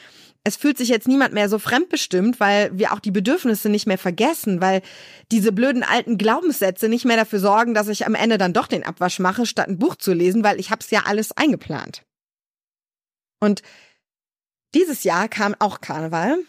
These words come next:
und diesmal waren wir vorbereitet. Es war wieder so, dass ein Kind, was er kennt, sehr kurz davor Geburtstag hatte.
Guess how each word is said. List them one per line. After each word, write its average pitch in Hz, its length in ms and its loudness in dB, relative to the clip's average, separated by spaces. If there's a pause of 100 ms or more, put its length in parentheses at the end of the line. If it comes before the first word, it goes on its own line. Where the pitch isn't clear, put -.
(160)
und 220 140 0
diesmal 254 260 4
waren 214 160 2
wir 208 100 0
vorbereitet. 202 920 -2
Es - 200 -4
war 202 260 2
wieder 320 260 4
so, 240 220 2
dass 254 180 -2
ein 208 160 -2
Kind, 277 240 -2
was 240 160 -2
er 202 80 -2
kennt, 233 300 0
sehr 208 100 0
kurz - 260 -4
davor 196 260 -2
Geburtstag 185 520 -2
hatte. 196 260 -2